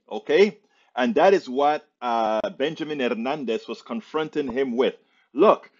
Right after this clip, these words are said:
the guy just, the guy waited till he turned eighteen. He doesn't have yet a completely matured mind. He turned eighteen. All we were asking, why you, the guy can't drink at eighteen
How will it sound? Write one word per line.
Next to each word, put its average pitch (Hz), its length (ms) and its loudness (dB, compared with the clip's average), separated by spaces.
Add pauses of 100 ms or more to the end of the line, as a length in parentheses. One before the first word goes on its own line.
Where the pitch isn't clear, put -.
(160)
the 143 80 -2
guy 190 260 4
just, 196 420 -2
the 151 80 -8
guy 214 260 2
waited 208 420 4
till 170 140 -4
he 160 140 -10
turned 185 440 -6 (200)
eighteen. 202 680 -6 (380)
He 160 140 -4
doesn't 214 300 2
have 180 260 2
yet 185 320 2
a 160 120 -6
completely 185 580 -6
matured 175 580 0
mind. 165 720 2 (340)
He 185 160 -8
turned 202 420 0 (140)
eighteen. 214 720 -2 (520)
All 254 260 4
we 233 80 4
were 208 100 8
asking, 208 460 0
why 214 260 -2
you, 185 220 -8 (200)
the 180 100 0
guy 214 240 0
can't 208 500 -4
drink 196 640 2 (280)
at 151 260 -4
eighteen 139 600 -4